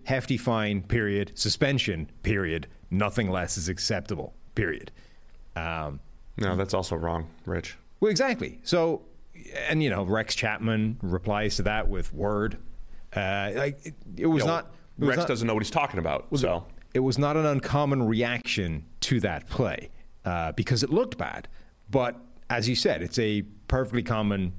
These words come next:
Speaker 1: standard, in fact, play and block that is legal and was simply, it was badly executed, I think, probably by both sides. I think Moss ended up going a little bit lower than he would have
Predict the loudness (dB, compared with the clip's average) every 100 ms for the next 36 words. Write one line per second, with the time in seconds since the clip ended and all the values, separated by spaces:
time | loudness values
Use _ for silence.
0 | -4 -2 0 0 0 0 -2 -4 -6 -2
1 | -2 -2 -4 -8 -10 -12 -12 -12 -2 2
2 | 2 2 0 -2 -2 0 0 0 0 -6
3 | -10 -12 -18 -4 2 2 4 2 4 2
4 | 2 2 0 -4 -12 -12 -8 -2 2 4
5 | 4 2 2 2 2 0 -6 -16 -14 -12
6 | 0 2 4 2 2 2 2 0 0 2
7 | 2 0 0 0 0 -2 -12 -14 -2 2
8 | 2 2 2 0 0 -2 -2 -4 -6 -10
9 | -4 -2 -2 -6 -6 -2 0 2 2 4
10 | 2 2 2 2 2 2 2 2 0 0
11 | 0 0 2 0 0 -2 -4